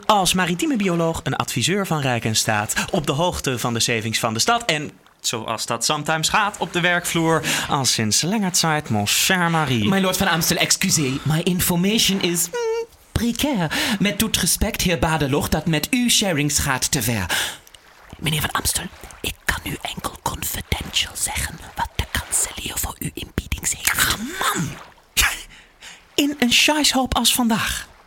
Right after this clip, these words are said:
Speaker 1: Wanneer het wasser zich in burgerlongen perst, mijn damsko unterlauft, dan is een private conversation niet de most urgente quest. Zeg mij dat u hier bent om uw service te verlenen.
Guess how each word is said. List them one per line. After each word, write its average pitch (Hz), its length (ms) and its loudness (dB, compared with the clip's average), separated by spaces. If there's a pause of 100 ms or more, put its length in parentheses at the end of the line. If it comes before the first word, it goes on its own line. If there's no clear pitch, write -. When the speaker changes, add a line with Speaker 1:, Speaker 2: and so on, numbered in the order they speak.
(400)
Speaker 1:
Wanneer 254 260 4
het 208 120 2
wasser 247 300 4
zich 226 220 2
in 185 180 2
burgerlongen 147 640 2
perst, - 460 2 (160)
mijn 208 260 4
damsko 226 640 4
unterlauft, 185 760 4 (400)
dan 143 240 -4
is 139 220 -2
een 120 200 -2
private 165 520 0
conversation 147 880 0 (160)
niet 294 360 -2
de 220 180 2
most 180 440 -2
urgente 143 460 0
quest. - 520 0 (1000)
Zeg - 280 -2
mij 104 360 -2 (140)
dat - 180 -4
u 110 60 0
hier 101 220 0
bent 98 320 -2
om 110 120 -2
uw 98 100 -2
service - 440 0
te 107 100 0
verlenen. 95 440 -2